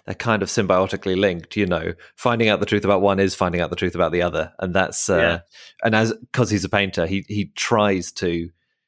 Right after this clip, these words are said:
Speaker 1: make honest depictions. Uh, he's a very compromised character as well. Like, his job is to paint, uh, the wealthy. His job is to paint
Speaker 2: Yeah.
Speaker 1: people living in the enclave villages,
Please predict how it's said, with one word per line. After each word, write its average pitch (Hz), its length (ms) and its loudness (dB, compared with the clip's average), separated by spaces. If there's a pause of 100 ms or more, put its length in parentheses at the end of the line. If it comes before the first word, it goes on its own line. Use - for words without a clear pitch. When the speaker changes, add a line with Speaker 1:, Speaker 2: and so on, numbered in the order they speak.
(220)
Speaker 1:
make 98 260 -2
honest 98 280 -2
depictions. - 500 -6 (180)
Uh, 165 80 4
he's 196 180 2
a 160 60 2
very 117 160 2
compromised 87 480 -2
character 85 280 -2
as 85 120 -4
well. 101 120 2
Like, 90 120 -2
his 127 180 0
job 127 300 2
is 98 140 -2
to - 100 -14
paint, 95 420 -6 (300)
uh, 95 160 2
the 92 100 -2
wealthy. 92 560 0
His 120 140 0
job 120 160 2
is 104 80 -2
to - 80 -12
paint 113 240 0
Speaker 2:
Yeah. 117 80 2
Speaker 1:
people 98 120 -2
living 104 220 2
in 95 120 0
the 95 140 -6
enclave 98 400 0
villages, 90 540 -2